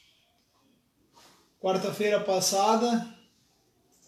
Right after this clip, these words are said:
até o Josimar fez uma brincadeira, né, que quando eu mandei o meu boa noite, ele estava aqui, eu estava lá. Hoje, novamente, nós invertemos de papéis e ele falou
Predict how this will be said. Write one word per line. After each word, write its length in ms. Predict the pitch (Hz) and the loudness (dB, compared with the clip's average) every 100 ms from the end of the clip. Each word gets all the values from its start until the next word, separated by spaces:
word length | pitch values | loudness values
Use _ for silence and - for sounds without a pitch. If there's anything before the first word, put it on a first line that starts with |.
| _ _ _ _ _ _ _ _ _ | _ _ _ _ _ _ _ _ _
até 180 | 175 160 | -10 -6
o 60 | |
Josimar 500 | 147 165 151 160 165 | -6 -6 -6 -6 -8
fez 220 | - 175 160 | -6 -6 -6
uma 140 | 160 | -6
brincadeira, 720 | 156 156 165 151 151 185 180 | -6 -6 -8 -8 -2 -2 -2
né, 140 | 170 165 | -4 -10
que 320 | - 147 - - _ _ _ _ _ _ _ _ _ _ _ _ _ | -10 -12 -14 -20 _ _ _ _ _ _ _ _ _ _ _ _ _
quando 200 | 185 175 | 0 0
eu 80 | 175 | 2
mandei 340 | 170 175 175 | 0 0 0
o 60 | 175 | 0
meu 200 | 175 165 | -2 0
boa 180 | 175 | 0
noite, 360 | 175 202 214 196 | 2 2 2 4
ele 140 | 190 | 4
estava 440 | 185 - 190 190 185 | 4 4 4 6 4
aqui, 320 | - 202 233 | 2 2 6
eu 160 | 226 226 | 8 8
estava 460 | 226 226 220 220 | 6 2 4 4
lá. 340 | 208 196 175 165 | 6 8 8 6
Hoje, 280 | 175 170 | 0 -2
novamente, 640 | 190 185 180 185 180 185 180 | -4 0 2 2 0 -2 -4
nós 220 | 185 175 | -6 -4
invertemos 520 | 185 185 180 196 190 | -2 -2 -2 -4 -6
de 80 | 175 | -6
papéis 540 | - 170 - 180 190 190 | -6 -6 -2 2 2 0
e 40 | |
ele 120 | 190 | -4
falou 640 | - 185 175 190 190 190 | -2 -2 0 0 -2 -8